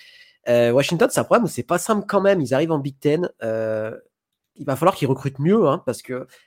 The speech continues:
mine de rien, euh, il y avait, il avait un prospect qui était, euh,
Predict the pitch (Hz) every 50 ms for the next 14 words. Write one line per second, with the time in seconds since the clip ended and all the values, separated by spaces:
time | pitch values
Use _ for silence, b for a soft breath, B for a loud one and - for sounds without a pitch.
0 | b b 139 165 233 247 233 220 214 208 202 190 190 190 196 196 202 - - 120
1 | 120 117 117 117 117 117 117 113 120 131 - _ _ _ _ - 135 135 135 131
2 | 123 143 151 156 131 123 123 135 131 131 - - 196 180 185 - - 208 202 202
3 | - 123 - - 123 127 123 117 113 113 113 123 - 80